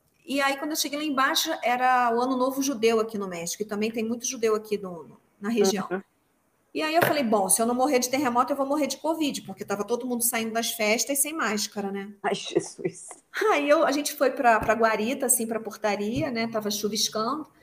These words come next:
Speaker 1: E o celular aí não funcionava, eu queria falar com as minhas vizinhas e tal. É, é uma sensação horrível, mas pra eles é incrível.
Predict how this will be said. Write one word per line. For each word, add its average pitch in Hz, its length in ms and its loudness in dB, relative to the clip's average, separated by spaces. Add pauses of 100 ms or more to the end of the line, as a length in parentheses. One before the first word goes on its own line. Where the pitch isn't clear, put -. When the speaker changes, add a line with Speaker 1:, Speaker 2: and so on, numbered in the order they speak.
(760)
Speaker 1:
E 226 160 0
o 233 40 2
celular 226 420 6
aí 208 160 6
não 226 80 2
funcionava, 226 640 2
eu - 20 2
queria 202 220 0
falar 196 240 0
com 208 60 -6
as 196 80 -4
minhas 202 180 -2
vizinhas 202 580 -2
e 190 60 -8
tal. 240 500 0 (440)
É, 196 760 -2
é 349 60 4
uma 403 120 0
sensação 330 360 0
horrível, 214 400 0
mas 247 200 0
pra 285 260 0
eles 240 520 2
é 247 60 -2
incrível. 226 760 -4